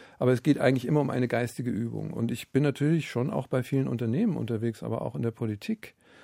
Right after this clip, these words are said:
Und da geht es nicht darum, den, nach dem Mund zu reden, das wäre ja nicht der Job,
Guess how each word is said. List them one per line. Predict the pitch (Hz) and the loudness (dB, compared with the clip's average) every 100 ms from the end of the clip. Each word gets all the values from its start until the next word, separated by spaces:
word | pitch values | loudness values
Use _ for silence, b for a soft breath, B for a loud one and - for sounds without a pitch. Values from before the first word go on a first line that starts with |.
| b b b | b b b
Und | 127 | -2
da | 131 | 0
geht | 135 131 | 2 0
es | 110 | 0
nicht | 160 - | -2 0
darum, | 147 135 | -2 0
den, | 123 117 120 | 0 -2 -2
nach | - 117 113 | -4 -6 -4
dem | 110 | -2
Mund | 104 185 220 | 2 2 2
zu | 135 | 0
reden, | 120 110 | 0 0
das | 113 107 | -2 -2
wäre | 127 | -2
ja | 123 | 0
nicht | 120 - | 0 -2
der | 98 | -4
Job, | - - - | -4 -6 -6